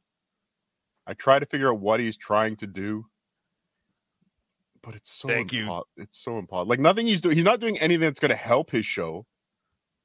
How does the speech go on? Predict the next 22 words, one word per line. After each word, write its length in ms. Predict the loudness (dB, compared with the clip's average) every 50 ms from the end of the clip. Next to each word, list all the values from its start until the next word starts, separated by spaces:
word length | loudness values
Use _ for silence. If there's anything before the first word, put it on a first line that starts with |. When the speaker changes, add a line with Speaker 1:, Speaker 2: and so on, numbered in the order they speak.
| _
Speaker 1:
That's 420 | 4 4 4 4 4 -2 -14 -18 -18 _ _ _ _ _ -20 -18 -8 0
for 120 | 0 0
sure. 440 | 0 0 -4 -4 -4 -6 -6 -10 -12 _ _ _ -20 _ _ _ _ _ _ _ _ _ _ _ _ _ _ _ _ _ _ _ _ _ 0
Right? 200 | 2 4 4 4
Like, 140 | 4 2 6
none 140 | 6 8
Speaker 2:
No, 60 | 8 8 8
Speaker 1:
of 60 | 8
this 60 | 4 2
Speaker 2:
yeah. 260 | 2 4 4 4 4
Speaker 1:
helps. 200 | 2 -2 -10 -18 -20 _ _ _ _ _ _ _ _ _ _ _ _ -20 -20 -16 _
I 40 | -2 0
don't 40 |
know 60 | 0 0
if 60 | 0
he 80 | 0 -2
thinks 200 | -2 -2 -2 -2
he's 140 | -6 -6 -6
building 500 | -4 -2 -2 0 0 0 -2 -2 -2 -2
an 80 | -2
audience 680 | 2 4 4 4 2 0 -2 -2 -4 -4 -6 -10 -12 -12
or 420 | -10 -10 -8 -10 -12 -14 -16 -20